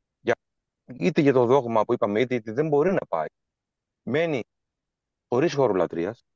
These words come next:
και έτσι δεν είναι, δηλαδή, ε, δεν δημιουργείς τις συνθήκες για να πάει ο άλλος, να μην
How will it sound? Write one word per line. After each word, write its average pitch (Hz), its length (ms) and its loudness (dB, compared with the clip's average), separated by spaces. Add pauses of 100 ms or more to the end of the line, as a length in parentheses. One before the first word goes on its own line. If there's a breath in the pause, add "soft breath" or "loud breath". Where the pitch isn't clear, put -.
(960)
και 139 300 4 (520)
έτσι 170 520 2 (200)
δεν 131 320 2
είναι, 127 260 2
δηλαδή, 127 380 4 (680)
ε, 127 380 2 (180)
δεν 131 300 0
δημιουργείς 117 640 0 (300)
τις 120 140 -6
συνθήκες 107 680 0 (400)
για 107 160 -4
να 110 160 -2
πάει 123 260 0
ο 113 100 2
άλλος, 110 300 -2 (400)
να 101 140 -8
μην 113 100 -4